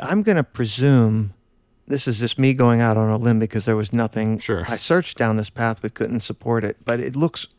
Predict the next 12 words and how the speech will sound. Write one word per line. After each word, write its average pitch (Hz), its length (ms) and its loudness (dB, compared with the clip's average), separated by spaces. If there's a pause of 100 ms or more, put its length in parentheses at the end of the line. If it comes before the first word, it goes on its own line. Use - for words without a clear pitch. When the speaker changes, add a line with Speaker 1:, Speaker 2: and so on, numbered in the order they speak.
Speaker 1:
it - 160 -8
looks - 380 -2
really 120 420 0 (320)
kind 113 220 0
of 101 80 -2
obvious. 107 440 -2 (480)
You 127 140 2
had 131 220 2
some 175 480 0 (960)
writer 139 560 4
who 131 160 4
has 107 360 0